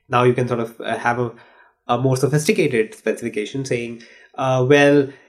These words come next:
if I ch-, perturb the input in some way or transform the input,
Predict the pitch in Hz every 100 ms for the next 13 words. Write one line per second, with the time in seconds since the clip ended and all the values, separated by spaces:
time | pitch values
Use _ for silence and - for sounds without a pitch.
0 | _ 147 143 143 147 - - 147 131 160
1 | 170 156 135 123 143 185 - _ _ 123
2 | 123 131 127 139 135 143 160 151 156 165
3 | 165 160 127 127 139 -